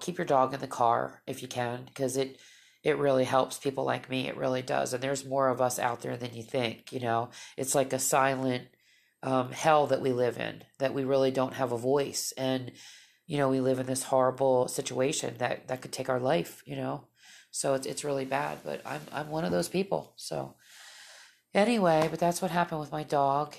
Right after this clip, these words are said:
and I miss her, and I cannot wait to see my baby dog again one day. I cannot wait to be in heaven and have animals again and be with my dog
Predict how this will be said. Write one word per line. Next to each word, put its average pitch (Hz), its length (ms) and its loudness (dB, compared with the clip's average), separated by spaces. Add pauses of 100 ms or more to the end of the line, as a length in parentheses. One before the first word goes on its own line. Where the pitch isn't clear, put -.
(100)
and 143 500 -6
I 147 160 -4
miss 147 320 -4
her, 165 280 2
and 143 280 -6
I 139 200 0
cannot 147 580 -6
wait 147 680 0 (200)
to 151 100 -10
see 151 240 -4
my 143 200 -2
baby 147 320 -2
dog 143 340 0
again 135 300 -6
one 131 200 -6
day. 135 300 -6
I - 80 -10
cannot 139 340 -8
wait - 220 -8
to 135 100 -14
be 131 400 -6 (360)
in 143 100 -6
heaven 175 520 2
and 147 140 -4
have 135 260 -2
animals 170 480 -2
again 165 600 -2
and 135 380 -4
be 143 120 -8
with 139 160 -8
my 139 120 -6
dog 143 500 2